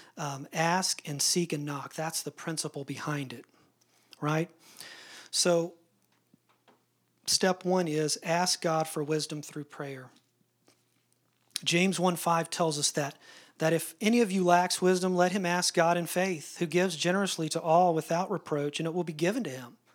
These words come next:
God wants to give wisdom to his people.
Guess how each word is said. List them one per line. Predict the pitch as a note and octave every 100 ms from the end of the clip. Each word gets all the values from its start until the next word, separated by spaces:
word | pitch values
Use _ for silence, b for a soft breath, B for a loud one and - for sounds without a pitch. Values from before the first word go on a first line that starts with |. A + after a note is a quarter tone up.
| B B B B B
God | D#3 E3+ G3+
wants | F#3 F#3 -
to | D#3+
give | D3+ F#3+
wisdom | D#3+ E3+ G3+ E3+ E3+
to | - F3
his | E3
people. | G3 B3 - B2